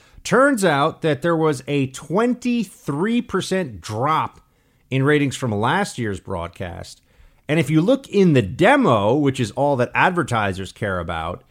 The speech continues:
so that's people twenty-two to fifty-four or fifty-five, whatever it is.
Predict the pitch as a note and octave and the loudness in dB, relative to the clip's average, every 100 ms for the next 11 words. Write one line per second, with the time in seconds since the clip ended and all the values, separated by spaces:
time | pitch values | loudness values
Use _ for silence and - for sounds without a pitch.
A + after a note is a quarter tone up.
0 | _ _ _ - A#2+ B2+ B2 - C3+ B2+ | _ _ _ -4 -2 0 -4 -4 -2 -2
1 | A#2 A2 - B2+ C3 B2+ - C3 B2+ A#2 | 0 -2 -4 -2 0 0 -2 0 0 0
2 | A2 G#2 - C3 C3 B2+ A#2 A2+ A2 G#2+ | 0 -2 -6 -8 -8 -6 -4 -4 -6 -8
3 | - - A#2+ A#2+ A#2+ - A#2 G2+ - G#2 | -12 -8 -4 -2 -4 -6 -10 -10 -8 -6
4 | A2 G2 F#2+ F#2 F2+ F2 | -6 -6 -8 -10 -12 -14